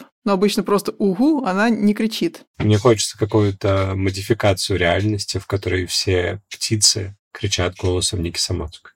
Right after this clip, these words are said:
Speaker 2: Иногда включать.
Speaker 1: <laughs> Идея для стартапа просто. <laughs>
Speaker 2: Дополненная реальность,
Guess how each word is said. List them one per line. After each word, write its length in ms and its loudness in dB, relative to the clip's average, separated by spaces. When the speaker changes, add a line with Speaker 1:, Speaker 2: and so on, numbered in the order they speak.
Speaker 2:
Иногда 380 2
включать. 580 -2
Speaker 1:
<laughs> 1800 -2
Идея 340 4
для 120 4
стартапа 540 -2
просто. 380 -4
<laughs> 1200 -4
Speaker 2:
Дополненная 760 0
реальность, 600 -4